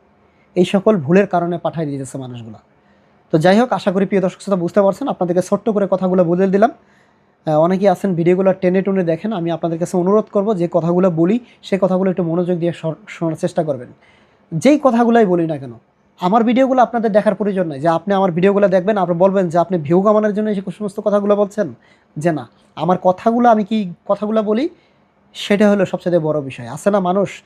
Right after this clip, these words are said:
হয়তো আমি কিন্তু এমন না যে আপনাদের থেকে বড়, আপনাদের থেকে অনেক ছোট মানুষ।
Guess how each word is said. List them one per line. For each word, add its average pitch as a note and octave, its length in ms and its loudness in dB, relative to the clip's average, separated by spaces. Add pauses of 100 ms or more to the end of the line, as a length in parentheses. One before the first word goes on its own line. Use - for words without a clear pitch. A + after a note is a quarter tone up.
(380)
হয়তো D#3+ 240 4 (360)
আমি F3 240 0
কিন্তু G#3 220 -4 (460)
এমন G3 200 2
না G#3+ 140 4
যে F3 120 2
আপনাদের F#3 320 0
থেকে F3+ 200 -2
বড়, D#3 240 -2
আপনাদের F3+ 360 -4
থেকে G3 180 -10
অনেক F3 240 -2
ছোট A3 180 0
মানুষ। B2+ 320 -4